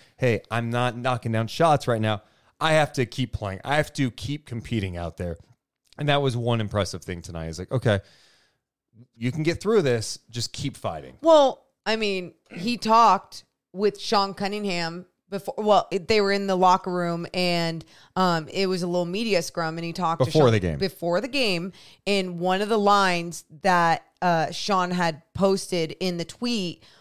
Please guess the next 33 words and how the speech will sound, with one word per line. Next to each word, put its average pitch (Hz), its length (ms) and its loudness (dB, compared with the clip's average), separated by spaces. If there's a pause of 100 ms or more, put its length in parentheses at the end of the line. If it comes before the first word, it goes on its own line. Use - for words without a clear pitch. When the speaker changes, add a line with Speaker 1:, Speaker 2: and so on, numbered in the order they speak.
(120)
Speaker 2:
was, 175 760 4 (260)
"We 196 240 -4
have 196 480 2
to 208 100 2
make 196 260 -4
sure 185 300 -4
that 165 180 0
we're 165 120 -4
finishing 170 460 -6
games 156 280 -4
the 160 120 -8
right," - 120 -8
I'm 165 320 -6
misquoting 165 560 -6
it, 147 80 -12
but, 185 120 -4
"We 190 120 0
have 202 140 2
to 202 60 -12
make 185 120 -4
sure 185 140 -4
we're 180 100 -6
finishing 175 400 -12
games 151 420 -10
the 165 220 -4
right 143 260 -2
way," - 180 -8
basically. - 600 -12 (380)
And 208 580 0 (520)
I 220 100 4
felt 240 380 4
like 202 280 2
tonight 185 600 -2